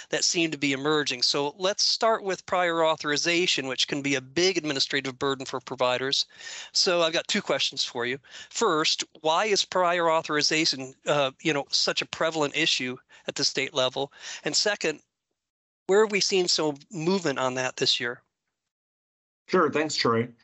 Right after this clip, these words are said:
Speaker 2: Yeah, prior authorization has just been, uh, for lack of a better word, a, a headache for a lot of, uh, P T providers, as it is for other medical professions.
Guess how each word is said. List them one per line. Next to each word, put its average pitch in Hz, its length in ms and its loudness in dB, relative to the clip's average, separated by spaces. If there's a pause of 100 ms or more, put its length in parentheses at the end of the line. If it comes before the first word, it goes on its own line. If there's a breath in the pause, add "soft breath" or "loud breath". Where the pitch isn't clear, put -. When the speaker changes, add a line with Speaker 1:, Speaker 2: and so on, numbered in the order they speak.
(160)
Speaker 2:
Yeah, 135 180 2
prior 208 400 0
authorization 156 640 2
has 113 160 4
just 123 300 0
been, 127 440 4
uh, 98 180 0
for 110 140 -4
lack 120 220 0
of 117 80 2
a 104 60 4
better 113 240 4
word, 110 320 4
a, 95 200 0
a 90 120 2
headache 120 400 0
for 98 160 2
a 95 60 4
lot 104 220 2
of, 101 260 0
uh, 92 180 2 (160)
P 120 160 2
T 113 240 2
providers, 107 640 0
as 98 200 2
it 98 100 2
is 104 200 2
for 98 280 0 (100)
other 104 240 4
medical 107 400 0
professions. 107 840 0